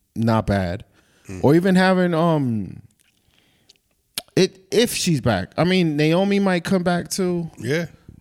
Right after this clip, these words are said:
Speaker 1: So,
Speaker 2: Yeah.
Speaker 1: like, th-, you got, you may have three black women debut,
Speaker 2: Hey,
Speaker 1: re-debut.
Speaker 2: man.
Speaker 1: So that's, that's pretty lit.
Speaker 2: Yeah.
Speaker 1: I can't think of anybody else unless they wanna pull the trigger on Piper Niven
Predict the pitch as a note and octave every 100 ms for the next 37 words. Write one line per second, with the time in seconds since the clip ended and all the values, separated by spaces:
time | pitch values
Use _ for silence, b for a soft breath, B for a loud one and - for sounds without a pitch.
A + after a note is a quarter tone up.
0 | - - - B2 A#2 A2 C3+ A#2+ G#2+ G2
1 | - - - B2+ E3 D#3+ - C#3+ D#3 F3
2 | E3+ F3+ G3+ F3 F3+ E3 D3 - D3+ D#3
3 | C#3+ C#3+ C3+ C3+ A#2+ A#2 A2 G2+ G2+ G2
4 | G2+ G#2 - - G2+ A2+ B2 D#3+ C#3 A#2+
5 | B2+ C#3 D#2+ E2 - - - G#2+ - -
6 | C3 - A#2 G2 G2 - - - G2+ A2
7 | B2+ - _ D3 - G#3 - E3 C#3 D3
8 | C3 B2 A2+ C3 B2+ A#2 A#2+ A#2+ B2 A#2
9 | G2+ C#3 A2+ G#2 C3+ A#2+ G#2 F#2+ - C3
10 | A2+ A2+ G#2 A#2 B2 G#2